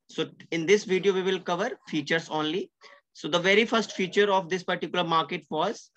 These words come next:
is large number of sellers, large number of sellers, right? And when we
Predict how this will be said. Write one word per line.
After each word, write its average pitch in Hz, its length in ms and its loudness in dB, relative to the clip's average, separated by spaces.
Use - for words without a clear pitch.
is 175 340 0
large 170 540 6
number 180 240 2
of 175 160 0
sellers, 139 640 -6
large 147 640 2
number 147 680 -2
of 151 360 2
sellers, - 580 -10
right? 208 320 -2
And 151 240 2
when 208 180 2
we 247 220 0